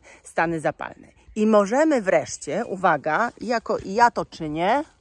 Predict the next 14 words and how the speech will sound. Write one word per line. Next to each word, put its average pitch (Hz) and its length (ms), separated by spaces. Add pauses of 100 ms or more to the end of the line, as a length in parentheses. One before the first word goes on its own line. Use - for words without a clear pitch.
(1400)
proszę 202 260
bardzo, 165 540 (840)
będąc 311 460
przypadkiem 208 580
w - 60
okolicach 175 540
orzanki, 339 540 (400)
zerwać 226 520
sobie 185 280
listek 320 520 (1500)
i 294 100
skonsumować 214 840
na 190 140
miejscu. - 500